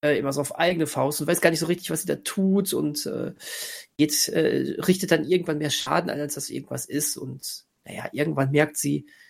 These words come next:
es ist vielleicht besser, wenn man sich doch helfen lässt und wenn man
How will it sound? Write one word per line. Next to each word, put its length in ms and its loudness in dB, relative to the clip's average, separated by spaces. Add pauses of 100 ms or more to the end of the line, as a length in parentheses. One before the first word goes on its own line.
(680)
es 60 0
ist 20 -2
vielleicht 320 4
besser, 280 2
wenn 100 0
man 120 2
sich 160 -4
doch 180 -4 (320)
helfen 440 8
lässt 500 -2 (140)
und 120 -16
wenn 100 0
man 300 -2